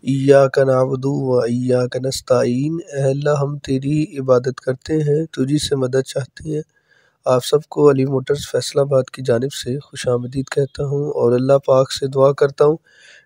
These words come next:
कि अल्लाह पाक आप सबके रा-, रिज़्क में बरकत अता फरमाए।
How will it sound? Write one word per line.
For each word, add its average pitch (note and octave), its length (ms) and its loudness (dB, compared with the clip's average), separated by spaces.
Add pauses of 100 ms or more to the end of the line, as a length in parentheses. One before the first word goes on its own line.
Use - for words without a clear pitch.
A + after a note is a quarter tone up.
(120)
कि E3 80 2
अल्लाह D3+ 260 6
पाक D#3 340 4
आप C#3 160 4
सबके C#3+ 420 4
रा-, C3 200 4 (120)
रिज़्क C#3 360 -2
में D3 300 6
बरकत B2 400 2
अता C3 240 4
फरमाए। C3 340 0